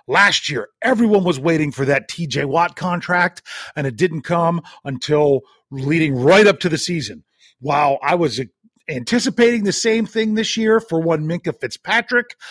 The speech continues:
I wasn't going to panic, as I said in other, other podcasts, until that first Thursday night game of the season started if they hadn't got anything done.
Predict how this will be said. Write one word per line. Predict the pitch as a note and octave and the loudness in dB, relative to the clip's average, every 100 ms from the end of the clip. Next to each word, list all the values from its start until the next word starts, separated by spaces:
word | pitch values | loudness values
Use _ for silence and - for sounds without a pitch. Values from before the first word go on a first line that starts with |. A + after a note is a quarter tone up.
| - - | -18 -8
I | C#3+ | -4
wasn't | D3+ E3 D#3 | -2 -2 -2
going | C3 C#3 C3 | -4 -4 -4
to | - | -8
panic, | - G3+ G#3+ A3 - - - | -8 -4 -2 -2 -6 -20 -14
as | - C#3 | -6 -4
I | D3 | -2
said | - C#3 | -2 -4
in | C3 | -2
other, | D#3 D3 - _ E3 | -4 -4 -10 _ -6
other | D#3 F3 | -2 -2
podcasts, | - F3 F3+ - F3 F3 - | -2 -2 -2 -2 -2 -2 -6
until | D#3+ B2 - E3 D#3+ C#3 - - | -12 -10 0 2 2 0 -12 -6
that | D3+ D3 | -4 -4
first | - F3 D#3+ | -4 -6 -6
Thursday | - - G3+ G3 D3 F3+ | -10 -6 -2 0 2 0
night | F3 E3+ | 2 0
game | D3 F3+ F3 | 2 2 2
of | D3+ | -2
the | |
season | C#3 F3 F3+ F3 | -4 -6 -4 -4
started | F3 - F3+ F3 | -4 -2 -2 -2
if | E3+ | -6
they | E3+ | -2
hadn't | E3 D#3+ | -4 -2
got | F3+ F3 | -2 0
anything | F#3 F3+ F3 | 0 -2 -2
done. | F#3 G3 A3+ | 0 2 0